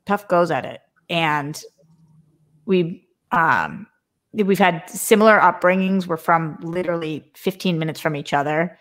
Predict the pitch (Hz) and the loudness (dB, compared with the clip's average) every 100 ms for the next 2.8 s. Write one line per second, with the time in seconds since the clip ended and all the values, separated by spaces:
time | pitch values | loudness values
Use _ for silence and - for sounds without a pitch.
0 | _ _ _ - 147 143 143 143 127 - | _ _ _ -2 2 2 2 0 -2 -6
1 | - 185 160 156 156 - _ _ - - | -8 -2 0 0 -2 -10 _ _ -18 -6
2 | - 175 175 170 175 170 175 | -2 0 0 2 4 4 0